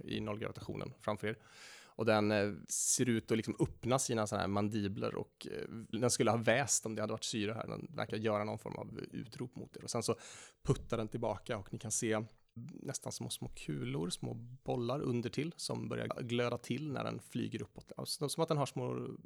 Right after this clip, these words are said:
raketmotorer eller någonting. Den skjuter sig ut ur hålet igen. Slår i, eh, armarna på utsidan och så försvinner bort. Ni kan tuk, tuk, känna vibrationerna i golvet.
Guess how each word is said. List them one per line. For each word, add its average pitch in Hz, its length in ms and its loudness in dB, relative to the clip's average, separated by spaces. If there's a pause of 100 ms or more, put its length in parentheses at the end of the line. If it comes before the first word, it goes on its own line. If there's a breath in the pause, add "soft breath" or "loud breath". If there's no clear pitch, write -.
(160)
raketmotorer 117 840 -4
eller - 120 -4
någonting. 127 340 -8 (160)
Den 123 420 6
skjuter 143 520 6
sig 139 240 4
ut - 420 -4 (100)
ur 127 180 4
hålet 110 340 2
igen. 123 200 -4
Slår - 380 4
i, 113 320 4
eh, 107 60 2 (120)
armarna 113 400 4
på - 300 0
utsidan 55 580 -2
och - 160 -10 (180)
så - 140 -10 (120)
försvinner 110 260 0
bort. - 220 -6
Ni 117 80 -4
kan 104 180 -4
tuk, - 200 -12
tuk, - 180 -10
känna 107 340 0
vibrationerna 104 560 -2
i - 20 -4
golvet. 101 400 -6